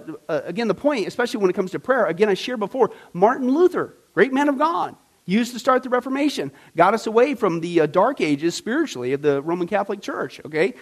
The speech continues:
And the works-based system, that's not the gospel,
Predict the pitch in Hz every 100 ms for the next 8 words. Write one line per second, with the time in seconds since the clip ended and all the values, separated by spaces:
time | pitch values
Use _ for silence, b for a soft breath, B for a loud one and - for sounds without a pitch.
0 | B B - 147 151 180 254 - 208 208
1 | 320 359 - 131 - 392 403 226 240 311
2 | - 131